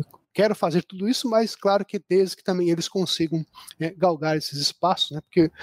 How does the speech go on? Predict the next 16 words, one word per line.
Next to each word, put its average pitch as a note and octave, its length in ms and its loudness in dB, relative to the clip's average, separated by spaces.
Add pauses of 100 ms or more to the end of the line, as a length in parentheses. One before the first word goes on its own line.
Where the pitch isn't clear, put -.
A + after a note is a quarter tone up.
(380)
ah, F3+ 260 2
ah, - 120 -6
o E3+ 100 -4
André E3 280 0
tá E3+ 160 -2
numa D#3+ 200 -2
fase F3 280 0
do E3+ 80 -4
inglês, D#3+ 420 2
então E3+ 220 -6
tá - 120 -2
fazendo E3 280 0
inglês, E3+ 480 2
então E3+ 200 -6
ele E3+ 100 0
tá E3+ 360 -2